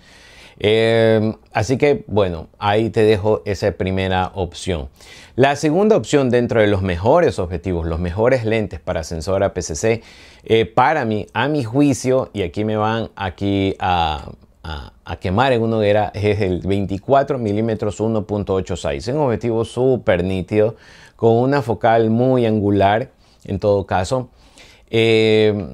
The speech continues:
ya sé que es caro y hay alternativas como un Viltrox, eh, hay otras alternativas como, eh, C T Artisan, hay, hay algunas otras alternativas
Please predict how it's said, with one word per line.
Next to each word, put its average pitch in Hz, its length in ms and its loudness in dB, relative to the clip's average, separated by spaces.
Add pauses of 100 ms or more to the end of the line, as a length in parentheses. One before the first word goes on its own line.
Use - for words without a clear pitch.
(240)
ya 135 180 2
sé 151 160 0
que - 80 -4
es 131 80 -2
caro 117 640 0
y 110 220 2
hay 113 160 2
alternativas 104 920 0
como 95 340 -2
un 92 120 0
Viltrox, 123 760 2
eh, 76 540 -8
hay 92 220 0
otras 98 260 -2
alternativas 90 720 -2
como, 85 680 -2 (320)
eh, 95 440 2
C 95 240 -2
T 92 140 0
Artisan, 123 1040 -2
hay, 101 240 -8
hay 107 180 0
algunas 120 380 0
otras 113 240 -4
alternativas 104 680 -2